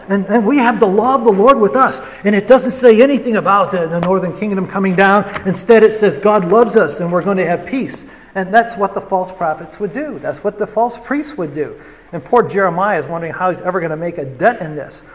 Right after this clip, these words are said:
But verse nine, you know, "The wise men are ashamed. They're dismayed. They're taken. And behold, they've rejected the word of the Lord. So to what wisdom do they have? What wisdom have they got in the end?" "Therefore,"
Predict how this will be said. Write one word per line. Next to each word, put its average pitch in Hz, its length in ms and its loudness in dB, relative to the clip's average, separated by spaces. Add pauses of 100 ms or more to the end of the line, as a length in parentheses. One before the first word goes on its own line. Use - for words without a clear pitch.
(440)
But 180 220 0
verse 196 300 2
nine, 196 420 2
you 156 60 -10
know, 196 100 -2
"The 165 120 -2
wise 202 440 4
men 190 160 -2
are 180 140 -2
ashamed. 185 560 -4
They're 160 100 -4
dismayed. 220 580 0
They're 190 100 -2
taken. 196 580 2 (100)
And 147 80 -14
behold, 160 460 0
they've 147 140 -6
rejected 165 480 -4
the 147 80 -4
word 220 200 2
of 196 60 -2
the 175 80 -2
Lord. 196 400 4 (320)
So 175 280 -2
to 185 140 -4
what 214 260 0
wisdom 165 400 0
do 123 100 -16
they 214 180 -2
have? - 340 -12 (360)
What 156 180 -14
wisdom 185 320 -2
have 143 120 -10
they 202 160 -2
got 139 240 -6
in 139 140 -12
the 143 120 -10
end?" 127 180 -18
"Therefore," 170 640 4